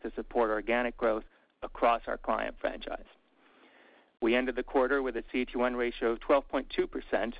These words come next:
down thirteen basis points from the prior quarter. Strong internal capital generation in the quarter was largely offset by organic R W A growth to enable our clients' ambitions.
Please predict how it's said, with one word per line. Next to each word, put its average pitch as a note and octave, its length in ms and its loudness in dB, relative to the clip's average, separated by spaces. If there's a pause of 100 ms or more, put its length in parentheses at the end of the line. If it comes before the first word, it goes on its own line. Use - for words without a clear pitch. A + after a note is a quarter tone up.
(240)
down A#2 220 2
thirteen D#3+ 420 0
basis B2+ 380 0
points A#2+ 360 0
from A2+ 160 0
the G#2+ 80 -4
prior G#2 320 2
quarter. - 380 -2 (640)
Strong C#3+ 400 4
internal C#3 400 0
capital A#2+ 460 2
generation A#2+ 480 0
in G#2 80 -4
the G2+ 80 -8
quarter B2 360 2
was A2 160 -2
largely C3 440 2
offset A2+ 480 0 (180)
by G#2 140 0
organic A#2+ 500 0
R A#2 100 2
W G#2+ 320 -2
A A2+ 120 0
growth A2+ 320 0
to A2 80 -4
enable A2+ 340 -2
our G#2+ 140 0
clients' G#2 420 -2
ambitions. - 560 -6